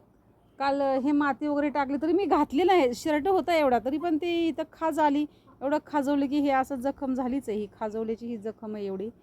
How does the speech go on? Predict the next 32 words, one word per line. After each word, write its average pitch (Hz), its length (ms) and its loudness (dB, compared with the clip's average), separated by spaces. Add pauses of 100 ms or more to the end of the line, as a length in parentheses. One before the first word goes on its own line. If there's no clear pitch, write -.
(400)
पायाला 247 340 2
पण 262 200 0
झालंय 247 320 0
तसं. 202 220 -8 (720)
अं, 214 240 -10
मला 240 240 -2
माती 254 340 -2
जम-, 247 260 -2
धूळ 233 260 0
जमतच 254 480 0
नाही, 240 140 -4
धूळनी 247 380 2
माझं 247 220 0
लय 240 140 0
अंग 247 340 -2
खाजवतं. 214 360 -6 (1300)
का-, 226 560 0 (140)
काल 277 180 4
संध्याकाळी 269 540 2
मी 277 400 2 (100)
लिक्विड 269 460 -2
Dettol 254 380 2
नाही 262 220 0
टाकलं 226 220 -4
पाण्यामध्ये. 202 520 -6
संध्याकाळी 220 520 -4
जेव्हा 214 200 -4
मी 220 120 -4
आंघोळ 208 320 -4
करते 208 280 -6
ना, 196 200 -8
शें-, 202 260 -12